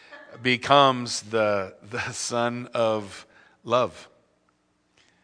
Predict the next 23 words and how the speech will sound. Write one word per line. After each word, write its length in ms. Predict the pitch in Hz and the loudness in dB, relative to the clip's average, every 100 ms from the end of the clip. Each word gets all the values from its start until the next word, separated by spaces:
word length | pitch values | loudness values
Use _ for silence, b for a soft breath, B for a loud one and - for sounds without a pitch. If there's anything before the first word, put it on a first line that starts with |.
| _ _ | _ _
And 140 | 113 113 | -10 0
just 180 | 156 175 | 4 8
like 160 | 160 | 8
what 240 | 147 151 139 | 8 4 6
we 140 | 151 | 4
were 320 | 147 139 131 | 8 8 8
just 380 | 113 - 143 - | 4 2 2 4
singing, 500 | 156 165 135 120 113 | 6 6 6 0 -8
John, 420 | 113 131 139 135 117 | 2 6 6 6 0
sometimes 520 | 143 139 143 135 120 | -2 0 2 0 2
they 140 | 131 | 2
would 240 | 127 120 - B B B B - | 2 0 -4 B B B B 2
carry 280 | 147 143 139 | 10 12 10
him, 260 | 123 113 104 | 6 0 -6
tradition 460 | - 139 151 139 131 | 0 4 4 2 -2
says, 460 | - 135 127 107 | 4 6 8 6
and 260 | 120 113 117 | -2 -4 -8
he 180 | 123 123 | -6 2
died 360 | 131 139 135 | 8 8 8
in 100 | 120 | 4
Ephesus, 560 | 127 135 113 - 107 - | 0 0 -4 -4 -4 -4
his, 540 | - 127 120 110 - | -2 0 0 -2 -2
uh, 220 | 107 101 | 0 0